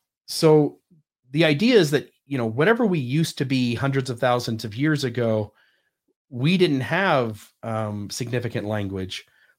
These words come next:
Like most animals, we could make some sounds. And as humans, or whatever we were at the time, as we evolved, we developed, uh, vocal cords. We developed a brain that was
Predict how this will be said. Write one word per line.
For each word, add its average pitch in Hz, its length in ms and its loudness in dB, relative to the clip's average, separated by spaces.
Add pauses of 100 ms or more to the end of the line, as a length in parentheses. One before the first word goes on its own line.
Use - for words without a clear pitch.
Like 156 280 2
most 151 340 2
animals, 127 520 -2
we 131 80 -4
could 131 200 -10
make 131 220 -6
some 120 220 -10
sounds. 110 640 -8 (680)
And 151 220 0
as 139 160 -4
humans, 175 640 -2
or 143 80 2
whatever 143 320 0
we 131 120 0
were 156 260 0
at 151 100 -6
the 135 60 -6
time, 123 320 -6
as 113 120 -8
we 139 160 -4
evolved, 113 600 -2 (500)
we 131 240 -4
developed, 135 540 -2 (160)
uh, 113 240 -4
vocal 135 400 -2
cords. 185 560 -4 (920)
We 135 280 -2
developed 131 640 -4 (100)
a 120 220 -6
brain 135 760 -4
that 127 160 -6
was 113 380 -8